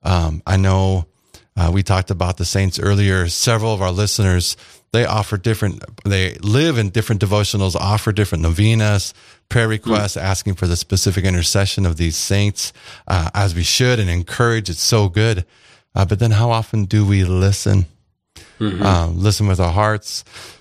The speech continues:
Speaker 2: Mm.
Speaker 1: listen with our eyes, that the Holy Spirit might answer us, not so much audibly, but in revealing to us that he is very much paying attention.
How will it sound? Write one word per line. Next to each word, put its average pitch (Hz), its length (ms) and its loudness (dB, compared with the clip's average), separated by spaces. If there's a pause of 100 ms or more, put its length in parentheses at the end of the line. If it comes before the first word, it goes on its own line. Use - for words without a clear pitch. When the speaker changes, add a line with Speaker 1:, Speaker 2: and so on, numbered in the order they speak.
Speaker 2:
Mm. 107 280 -6
Speaker 1:
listen 143 280 0
with 131 160 0
our 104 160 2
eyes, 113 520 -4 (140)
that 101 120 0
the 107 80 4
Holy 113 180 4
Spirit 110 280 -2
might 101 160 0
answer 104 380 0
us, - 260 0
not 101 200 2
so - 160 0
much 98 300 2 (500)
audibly, 107 600 0 (280)
but 98 140 2
in 92 260 0
revealing 98 540 2 (140)
to 101 180 2
us 98 140 2
that 85 120 -2
he 95 160 2
is 90 100 2
very 90 160 0
much 92 220 0
paying 90 200 2
attention. 87 440 -2